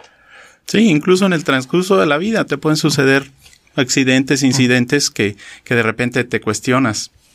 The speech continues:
"Híjole, ¿de verdad estaré en gracia de Dios? ¿O por qué me está sucediendo esto?".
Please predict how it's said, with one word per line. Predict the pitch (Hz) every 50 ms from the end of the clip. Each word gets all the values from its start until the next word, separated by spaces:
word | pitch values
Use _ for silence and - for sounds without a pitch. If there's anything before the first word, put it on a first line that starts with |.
| _ -
"Híjole, | - 135 135 160 127 120 110 - - - - - - - - - - - -
¿de | 120 120
verdad | 120 123 131 143 180
estaré | 196 190 - 127 131 156
en | 170
gracia | 151 139 135 - - 135
de | 104 98 98
Dios? | 110 120 151 202 202 - - - _ _ _ _ _ _ _ _ -
¿O | - 117 107
por | - 120 113
qué | - - 151 175
me | 165 139 127
está | 120 - - 143 147
sucediendo | - - 127 - 127 113 123 135 127 110 117 147
esto?". | 175 170 170 - 113 104